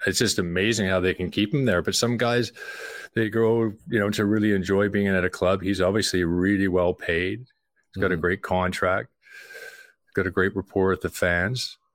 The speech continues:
Speaker 1: And this team is fun to play with for him. They're exciting.
Speaker 2: Yeah.
Speaker 1: They get at the half teams, play with pace. That's one thing that really I've noticed at the start of the season,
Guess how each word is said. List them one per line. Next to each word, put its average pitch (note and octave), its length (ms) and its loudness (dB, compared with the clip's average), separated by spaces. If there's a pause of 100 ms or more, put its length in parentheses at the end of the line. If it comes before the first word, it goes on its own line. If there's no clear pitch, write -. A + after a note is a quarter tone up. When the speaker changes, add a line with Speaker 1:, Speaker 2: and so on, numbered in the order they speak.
(320)
Speaker 1:
And F#2+ 120 2
this G2+ 140 2
team G2+ 340 0
is - 340 -2 (460)
fun G2 360 0
to F#2+ 80 2
play G2 240 0
with A2+ 260 -2 (420)
for F2+ 160 2
him. F2+ 360 -2 (520)
They're C3 120 0
exciting. G#2+ 480 0
Speaker 2:
Yeah. G#2 80 0
Speaker 1:
They G#2 60 0
get F2 160 0
at E2 220 0
the E2+ 120 -4
half F#2 220 -4 (120)
teams, B2 480 0 (440)
play G#2+ 160 2
with F#2+ 200 0
pace. B2 440 0 (340)
That's D#3 120 0
one A#3+ 120 2
thing C#4 160 2
that A2 120 2
really A2+ 580 0
I've G#2+ 100 0
noticed A2 380 2
at F#2+ 60 0
the F#2+ 80 2
start G#2 260 2
of F#2 60 2
the F#2+ 60 2
season, G2 420 0